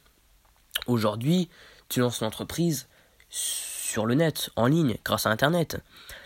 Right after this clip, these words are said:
Mais il y a quinze, vingt ans, Internet n'avait pas explosé comme aujourd'hui il a explosé, même s'il connaît, il conna-, il commençait à prendre petit à petit de l'ampleur, mais il n'avait pas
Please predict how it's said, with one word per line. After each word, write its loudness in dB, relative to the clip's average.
Mais 6
il 8
y 8
a 6
quinze, 2
vingt 6
ans, 2
Internet 0
n'avait 2
pas 0
explosé 2
comme 2
aujourd'hui 0
il 2
a -8
explosé, 0
même 0
s'il 2
connaît, 0
il -4
conna-, -2
il -4
commençait 0
à 0
prendre -6
petit -2
à -2
petit -8
de -2
l'ampleur, -2
mais 2
il 4
n'avait 2
pas 0